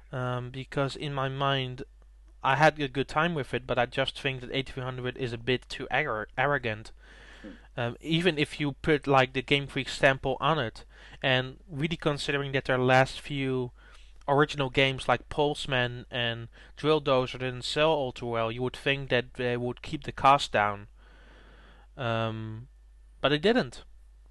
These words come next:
Speaker 1: which, um, kind of disappoints me.
Speaker 2: So Danny, you must have been playing this game as well, right? It's a, it's a rhythm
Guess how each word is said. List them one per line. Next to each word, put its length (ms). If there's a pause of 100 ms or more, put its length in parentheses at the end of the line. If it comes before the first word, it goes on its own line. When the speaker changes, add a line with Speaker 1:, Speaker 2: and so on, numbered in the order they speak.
(280)
Speaker 1:
which, 360
um, 520
kind 220
of 80
disappoints 520
me. 180 (560)
Speaker 2:
So 200
Danny, 280
you 180
must 180
have 80
been 220 (200)
playing 220
this 140
game 260
as 100
well, 240
right? 200
It's 160
a, 180
it's 140
a 40
rhythm 460